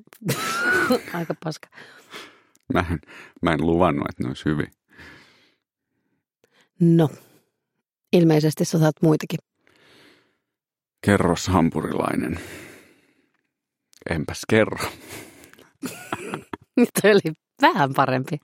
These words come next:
Speaker 2: Miksi poliiseilla ei ole vessaa?
Speaker 1: Mm.
Speaker 2: Ne osaa pidättää.
Speaker 1: <laughs> Ihan ok.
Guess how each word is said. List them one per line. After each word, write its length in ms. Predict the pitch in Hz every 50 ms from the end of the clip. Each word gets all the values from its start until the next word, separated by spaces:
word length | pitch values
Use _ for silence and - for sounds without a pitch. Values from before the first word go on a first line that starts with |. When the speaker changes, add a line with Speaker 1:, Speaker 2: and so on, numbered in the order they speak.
| _ _ - - - - - - - - - - - - - - - _ _ _ _ - - - _ _ _ - -
Speaker 2:
Miksi 200 | 85 - - -
poliiseilla 680 | - 87 87 87 82 78 76 - - - 67 - - 67
ei 100 | 62 67
ole 120 | 85 87
vessaa? 540 | 82 76 76 - - - - - - - - - _ _ _ _ _ _ _ _ _ _ _ _ _ _ _ _ _ _ _ _ _ _ _ _ _ _ _ _ _ _ _ -
Speaker 1:
Mm. 120 | - 269 - _ -
Speaker 2:
Ne 120 | 85 82
osaa 200 | 78 76 - - -
pidättää. 580 | - 98 95 95 90 - _ _ - - - - - - _ _ _ _ - 220 - -
Speaker 1:
<laughs> 180 | 226 - 226 - - - _ _ _ _ _ _ _ _ _ _ _ _ _ _ _ _ _ _ _ _ _ 190 - -
Ihan 240 | - 175 175 160
ok. 220 | - 160 151 156